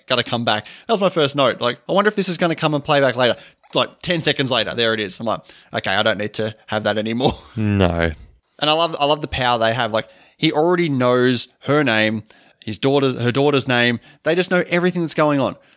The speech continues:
Speaker 1: They are in full control of everything.
Speaker 2: Yeah, very prepared, Wisla.
Speaker 1: Yes.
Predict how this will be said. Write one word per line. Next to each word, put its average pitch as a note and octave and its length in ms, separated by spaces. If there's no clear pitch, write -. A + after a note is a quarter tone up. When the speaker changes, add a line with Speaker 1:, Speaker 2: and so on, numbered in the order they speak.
Speaker 1:
They D#3+ 160
are F3+ 100
in E3+ 240
full A3+ 500
control G3+ 420
of F3 40
everything. C3 480
Speaker 2:
Yeah, G2 180
very C3 460
prepared, A2+ 640
Wisla. F2 600
Speaker 1:
Yes. - 460